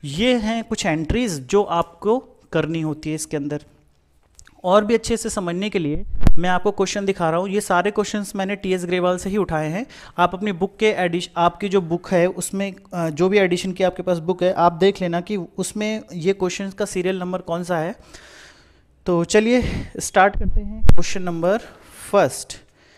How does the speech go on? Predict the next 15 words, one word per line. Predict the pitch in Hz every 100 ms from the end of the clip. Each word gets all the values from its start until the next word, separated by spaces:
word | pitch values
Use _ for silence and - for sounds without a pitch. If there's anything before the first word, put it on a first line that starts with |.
| _ _ -
तो | 175 -
आ | 196
जाइए | 190 165 165
ज़रा, | 160 170
हम | 170 175
करते | 165 156 175
हैं | 180 -
क्वेश्चन | 165 - 170
नंबर | 156 156 180
फर्स्ट। | - 175 127 - - - _ _ _ _ -
ये | 151 190
रहा | 165 156
आपकी | 165 156 - 180
स्क्रीन | 170 - 165 127
पर | 107